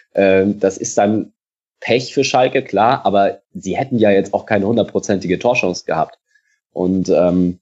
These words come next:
alleine dieser Vergleich reicht für mich schon, um, um da zu argumentieren, zu sagen, ähm,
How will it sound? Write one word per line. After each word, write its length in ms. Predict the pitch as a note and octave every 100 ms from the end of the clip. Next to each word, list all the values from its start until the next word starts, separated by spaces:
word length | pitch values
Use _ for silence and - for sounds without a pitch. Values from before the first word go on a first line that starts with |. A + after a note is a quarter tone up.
| -
alleine 400 | F#2 G2+ A#2 G#2
dieser 260 | A#2+ A#2+
Vergleich 440 | - F#2 F2+ F2 F#2
reicht 220 | F#2+ -
für 100 | F2+
mich 200 | E2+ -
schon, 240 | F2 F2
um, 220 | - F2
um 200 | E2 E2+
da 140 | F2+ F2+
zu 140 | -
argumentieren, 600 | F2 F2 F2+ E2+ - F#2+
zu 120 | -
sagen, 380 | F2 F#2 F2 E2+ _ _ _ _ _ _ -
ähm, 420 | F2 E2+ E2 E2